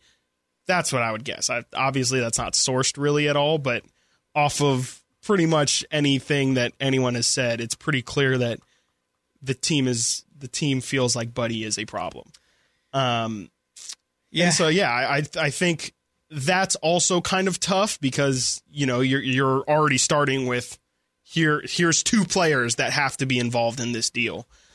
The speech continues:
Speaker 1: Um, and then you have to kind of fit everything around that. I think it's probably going to end up being a lot of draft picks that gets the deal done for Sabonis or,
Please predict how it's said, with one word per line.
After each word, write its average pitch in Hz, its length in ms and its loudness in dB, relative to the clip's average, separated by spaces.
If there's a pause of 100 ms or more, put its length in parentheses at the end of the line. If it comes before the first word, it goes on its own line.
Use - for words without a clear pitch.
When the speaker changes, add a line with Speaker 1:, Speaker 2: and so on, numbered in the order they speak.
(280)
Speaker 1:
Um, 117 520 -2 (360)
and 147 140 2
then 135 160 2
you 135 100 2
have 127 200 -2
to 139 60 -6
kind 127 200 -4
of 117 60 -6
fit 127 240 0
everything 120 380 -2
around 123 320 0
that. - 180 -2
I 131 80 0
think 190 280 0
it's 175 160 0
probably 170 480 0
going 151 260 2
to 156 120 2
end 147 160 2
up 135 140 0
being 139 220 2
a 131 60 2
lot 131 240 2
of 123 120 -2
draft 139 340 0
picks 165 280 0
that 127 160 -2
gets 131 200 -2
the 131 100 -4
deal 123 240 0
done 123 440 -2 (360)
for 147 160 0
Sabonis 131 580 2
or, 139 340 2